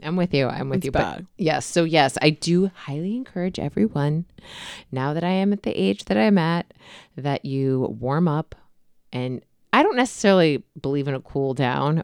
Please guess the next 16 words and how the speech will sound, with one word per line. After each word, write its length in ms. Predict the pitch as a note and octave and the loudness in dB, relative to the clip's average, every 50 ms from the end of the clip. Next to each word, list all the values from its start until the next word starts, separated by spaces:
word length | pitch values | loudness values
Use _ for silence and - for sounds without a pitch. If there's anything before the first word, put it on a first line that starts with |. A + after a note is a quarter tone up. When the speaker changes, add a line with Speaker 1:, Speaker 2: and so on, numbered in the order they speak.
| - - - | -4 -2 2
Speaker 1:
but 260 | - D3 C3 B2 - - _ - | 4 6 6 4 2 -2 _ 2
I 180 | C3 C#3 C3+ - _ - | 2 2 0 -2 _ 0
definitely 480 | E3 D3+ D3 - - E3 C#3+ - C3+ | 2 2 2 2 0 -2 -2 -2 -4
believe 440 | C3 C3 C3 C3 C3 B2+ - D3 B2 | -4 -4 -2 -2 -2 -2 -2 -2 -2
in 100 | A#2+ B2 | -2 -4
a 60 | C3 | -4
f-, 240 | - - - _ _ _ _ _ - | -6 -10 -14 _ _ _ _ _ -8
like, 200 | - G#3+ G3+ F3+ | -4 -2 0 0
a 60 | F3 | 0
Speaker 2:
Yeah. 220 | E3+ D#3+ C#3 C3+ | 0 -2 -2 -4
Speaker 1:
cool 200 | D3 C#3+ - - - | -6 -6 -6 -6 -6
up 220 | - - - - _ _ - | -8 -8 -8 -12 _ _ 0
or 140 | - C3 - | 2 4 4
Speaker 2:
Yeah. 200 | F3 D#3+ C#3+ B2+ A#2+ | 4 2 0 -2 -4
Speaker 1:
warm 240 | C#3 C3+ C#3 - | -4 -4 -2 -4
up. 200 | B2 - - - | -4 -6 -6 -8